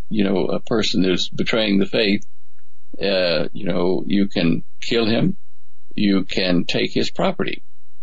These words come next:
And I wondered, as soon as I heard that one of the richest men in the world, which was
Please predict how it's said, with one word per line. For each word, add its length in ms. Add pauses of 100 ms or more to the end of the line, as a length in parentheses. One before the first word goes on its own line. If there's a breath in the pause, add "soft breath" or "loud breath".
(320)
And 560
I 180
wondered, 400
as 140
soon 180
as 120
I 140
heard 260
that 120 (100)
one 160
of 60
the 100
richest 340
men 100
in 100
the 100
world, 440
which 240
was 300